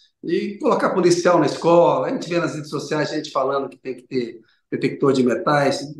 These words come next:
se tem que transformar a escola em presídio. Ô, enfim, é uma loucura. Mas a gente vai discutir com, com a Samira Bueno, que entende disso bem mais do que nós dois.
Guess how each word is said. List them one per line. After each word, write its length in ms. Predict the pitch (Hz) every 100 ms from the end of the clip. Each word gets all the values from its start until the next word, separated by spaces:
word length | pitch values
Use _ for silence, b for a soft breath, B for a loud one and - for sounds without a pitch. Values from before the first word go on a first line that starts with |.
| -
se 240 | - 139
tem 100 | 120
que 60 | 160
transformar 340 | 165 147 147
a 20 | 156
escola 280 | - 156
em 80 | 156
presídio. 560 | - 147 120 117 113 - _ _ _ _ _ _ _
Ô, 320 | - 113 117 113
enfim, 360 | 135 - 101 -
é 180 | 139 143
uma 120 | 143
loucura. 400 | 143 127 110 104 113
Mas 160 | 151
a 40 | 170
gente 100 | 170
vai 100 | 156
discutir 400 | - - 131 -
com, 300 | 117 113 -
com 60 |
a 40 | 123
Samira 340 | - 120 117
Bueno, 380 | 113 117 135 139
que 160 | 139 135
entende 380 | 120 123 113 110
disso 340 | 117 - 113 -
bem 360 | 110 151 151
mais 220 | 127 131 117
do 80 |
que 120 | 117 117
nós 220 | 107 -
dois. 360 | 104 - -